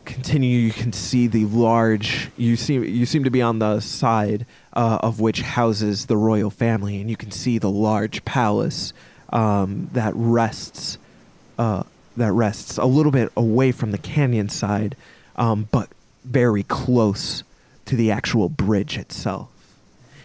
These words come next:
It seems to be decored in a lot of Gothican banners, which still stand high, which is good to see, as you do know that currently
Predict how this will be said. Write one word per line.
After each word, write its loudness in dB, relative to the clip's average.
It -8
seems 0
to 0
be 2
decored 2
in 0
a 0
lot 0
of -4
Gothican -2
banners, 2
which 0
still 2
stand 0
high, -2
which -4
is -2
good 0
to -2
see, 0
as 0
you 2
do 2
know 4
that 0
currently -2